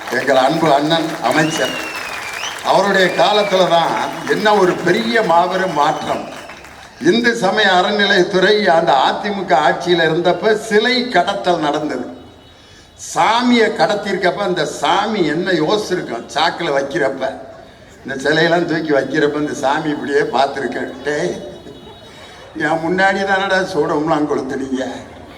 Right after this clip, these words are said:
என் முன்னாடி தானடா எல்லா வேண்டுதலும் வச்சீங்க, எனக்கு படையெல்லாம் படைச்சீங்க,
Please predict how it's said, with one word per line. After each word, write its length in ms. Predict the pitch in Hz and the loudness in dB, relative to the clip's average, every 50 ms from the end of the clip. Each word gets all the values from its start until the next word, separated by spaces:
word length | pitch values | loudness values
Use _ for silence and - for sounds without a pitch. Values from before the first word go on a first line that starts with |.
| - - - - - - - - - | -20 -20 -20 -20 -20 -20 -20 -8 -2
என் 260 | 139 180 208 233 240 | 0 2 2 4 2
முன்னாடி 380 | 240 240 240 247 247 254 254 254 | 2 2 2 2 2 2 0 0
தானடா 460 | 254 254 254 254 254 247 247 240 233 | 2 2 4 4 4 4 2 4 4
எல்லா 300 | 214 214 220 226 226 226 | 2 4 4 4 4 6
வேண்டுதலும் 600 | 214 208 214 214 220 226 226 220 220 220 208 196 | 6 4 4 4 4 4 4 4 2 4 2 2
வச்சீங்க, 520 | 185 190 - 190 185 185 185 185 185 180 | 0 0 -2 -4 -2 0 0 2 2 2
எனக்கு 340 | 175 160 160 139 147 139 - | 2 0 -2 -4 -4 -2 0
படையெல்லாம் 680 | 135 139 165 170 170 180 180 180 185 190 - - 175 | 2 2 4 4 4 4 4 2 2 0 0 0 0
படைச்சீங்க, 680 | 170 160 165 160 - - 170 165 160 160 151 151 151 - | 0 -2 -2 -4 -4 -4 -4 -4 -2 -2 0 0 0 -2